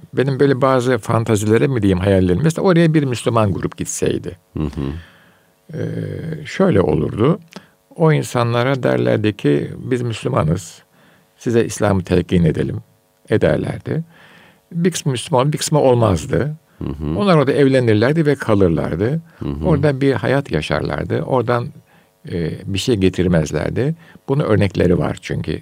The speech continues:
Speaker 1: baktığınız
Speaker 2: Hı hı.
Speaker 1: zaman. Uzak Doğu'da var. Ve orada bir şey mayalanırdı.
Speaker 2: Hı hı.
Speaker 1: Yani Aceh, Sumatra, Java böyle oldu çünkü. Onu, Afrika böyle oldu. Gidiyor.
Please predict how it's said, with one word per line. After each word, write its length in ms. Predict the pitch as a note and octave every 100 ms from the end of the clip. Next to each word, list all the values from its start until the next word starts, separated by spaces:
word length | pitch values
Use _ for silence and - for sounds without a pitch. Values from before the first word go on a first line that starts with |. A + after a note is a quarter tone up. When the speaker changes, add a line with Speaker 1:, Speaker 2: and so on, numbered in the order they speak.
| -
Speaker 1:
baktığınız 500 | - - D#2 D#2+ D#2
Speaker 2:
Hı 40 |
hı. 40 | G#2
Speaker 1:
zaman. 320 | F2 D#2+ E2 - - - -
Uzak 380 | E2 F2+ -
Doğu'da 260 | - - -
var. 320 | - G2 - _ - - -
Ve 60 | D3+
orada 340 | E3+ D3+ C#3
bir 40 | A2
şey 200 | - B2+
mayalanırdı. 840 | F#2 E2 E2 D#2 D2+ D2 - G2 - _ _ -
Speaker 2:
Hı 60 | D2+
hı. 160 | D#2 C#2+ C#2
Speaker 1:
Yani 240 | A2+ A2
Aceh, 360 | - B2 - G2+
Sumatra, 540 | - A2+ A#2 - G2
Java 360 | E2 F2+ G2+ E2+
böyle 300 | D#2+ D2+ F2+
oldu 300 | E2+ - F#2+
çünkü. 300 | - E2 -
Onu, 180 | F2+ F2+ - - -
Afrika 520 | - F2+ G#2+ G2+ G2+ -
böyle 260 | D3 E2
oldu. 340 | D2+ B1 - - _ _ _
Gidiyor. 340 | - F3 C#3+